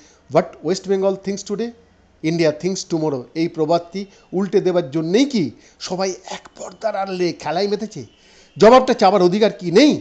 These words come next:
আমাদের বলিষ্ঠ যুব সমাজের? তাই নতুন প্রজন্মের বাংলাভাষীদের কাছে আকুল আর্তি, নিজ নিজ মস্তিষ্ককে সর্বদা অ্যান্ড্রয়েড ফোনের স্ক্রিনে আবদ্ধ না রেখে প্রতিবাদে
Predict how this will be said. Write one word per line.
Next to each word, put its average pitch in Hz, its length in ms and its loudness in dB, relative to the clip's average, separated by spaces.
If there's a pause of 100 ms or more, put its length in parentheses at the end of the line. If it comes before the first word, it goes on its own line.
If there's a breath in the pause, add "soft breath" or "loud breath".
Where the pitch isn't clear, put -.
আমাদের 151 360 -4
বলিষ্ঠ 185 440 -4 (280)
যুব 156 180 -4
সমাজের? 208 360 -6 (560 soft breath)
তাই 185 160 6
নতুন 220 300 4
প্রজন্মের 262 500 -2
বাংলাভাষীদের 208 640 0
কাছে 202 220 -6
আকুল 165 400 -2
আর্তি, 131 380 -2
নিজ 147 200 -4
নিজ 180 180 0
মস্তিষ্ককে 185 760 -4 (360 soft breath)
সর্বদা 185 520 2
অ্যান্ড্রয়েড 190 540 0
ফোনের 180 280 -2
স্ক্রিনে 180 320 -4
আবদ্ধ 147 420 0
না 143 180 -4
রেখে 147 300 -2 (420 soft breath)
প্রতিবাদে 220 560 2